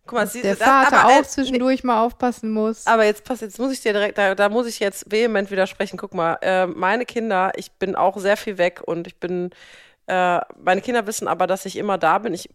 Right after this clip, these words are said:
Speaker 1: wie gesagt, ich komme ja sogar mit dem Notarztwagen aus einer anderen Stadt. Ähm, und ich finde, ich finde, das Ra-, das Wort Rabenmutter sich selbst zu geben,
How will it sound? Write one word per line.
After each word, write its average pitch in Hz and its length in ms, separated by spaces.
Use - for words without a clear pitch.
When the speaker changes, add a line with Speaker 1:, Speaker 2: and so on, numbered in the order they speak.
Speaker 1:
wie 190 100
gesagt, 180 180
ich 180 60
komme 220 200
ja 196 40
sogar 190 200
mit 185 160
dem 185 80
Notarztwagen 190 500
aus 180 180
einer - 80
anderen 170 200
Stadt. - 260
Ähm, 196 360
und 220 180
ich 240 140
finde, 277 460
ich - 160
finde, 269 400
das - 380
Ra-, - 140
das 196 340
Wort 240 320
Rabenmutter 240 600
sich 202 180
selbst 214 300
zu 220 100
geben, 190 360